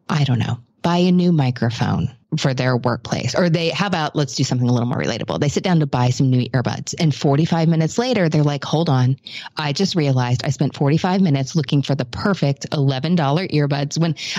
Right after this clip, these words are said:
I ended up buying the same thing I looked at on the second click." Like, I didn't need to do that with my life. And now I'm tired and want a snack and don't feel like going back to work. Like, I totally overthought it. I've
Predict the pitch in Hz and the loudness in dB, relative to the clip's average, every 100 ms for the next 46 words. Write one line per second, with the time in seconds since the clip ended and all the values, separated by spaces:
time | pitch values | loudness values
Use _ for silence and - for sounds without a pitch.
0 | - 220 208 220 240 190 196 175 - 170 | -4 -2 0 0 0 0 2 2 2 2
1 | 175 151 135 143 - 131 123 - 151 139 | 4 4 4 2 0 -2 -2 -4 2 2
2 | 135 - 135 135 - 151 - - - 151 | 2 0 -2 -2 -2 -6 -6 -12 -2 -2
3 | 143 - - - - _ - _ - 190 | -2 -6 -10 -12 -18 _ -20 _ -10 0
4 | 180 226 196 202 170 180 156 160 139 139 | 2 4 2 2 2 2 4 2 2 0
5 | 135 135 131 127 - 151 143 123 139 - | 0 0 0 0 0 2 2 2 0 0
6 | 123 120 131 - 139 123 117 - 143 123 | -2 0 0 2 2 2 2 0 -2 -2
7 | 143 - 135 127 123 123 - 120 123 - | -6 0 0 0 0 -2 -2 -2 -2 -2
8 | 135 - 139 135 - - 131 135 - 127 | -2 0 0 0 -2 -2 -2 -4 -2 0
9 | 127 - 131 139 - - - - - - | 2 2 0 0 0 0 -2 -4 -4 -4
10 | - - 202 196 | -4 -2 0 0